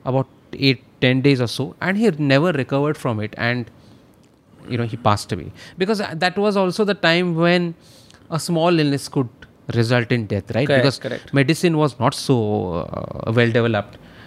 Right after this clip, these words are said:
Speaker 1: Uh, we know that even at the start of the twentieth century, people died like that. So
Speaker 2: Mm-hmm.
Speaker 1: here we are talking about the seventeenth century and a very hectic, uh, and stress-filled life of, uh, <laughs> state building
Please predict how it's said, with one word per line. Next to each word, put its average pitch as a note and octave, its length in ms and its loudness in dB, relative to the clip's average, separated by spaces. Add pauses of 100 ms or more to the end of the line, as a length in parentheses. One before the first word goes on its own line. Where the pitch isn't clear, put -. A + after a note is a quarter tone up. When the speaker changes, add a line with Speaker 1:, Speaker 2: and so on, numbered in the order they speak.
(160)
Speaker 1:
Uh, - 420 -6
we C3+ 200 2
know C#3+ 180 4
that B2 180 0
even C3+ 360 -2
at B2 180 -2
the B2 60 -4
start C3+ 340 0
of C#3+ 60 -4
the C#3 80 -6
twentieth C3+ 400 0
century, C3+ 360 0
people B2+ 320 -2
died A2 220 2
like G#2 220 0
that. G2 160 0 (240)
So D3+ 160 2
Speaker 2:
Mm-hmm. C3 100 2
Speaker 1:
here C#3+ 140 4
we D3+ 80 2
are - 20 4
talking C#3 240 -2
about C#3 160 -2
the C3+ 60 -6
seventeenth C#3 400 -2
century C#3+ 420 0 (400)
and E3+ 140 2
a F3 40 4
very F#3+ 200 4
hectic, - 680 -2
uh, C#3 500 0
and D3+ 220 -2
stress-filled F3 720 -2
life A2+ 400 0 (280)
of, - 260 0
uh, A2+ 380 2
<laughs> - 80 -12
state D3+ 480 2
building B2+ 420 0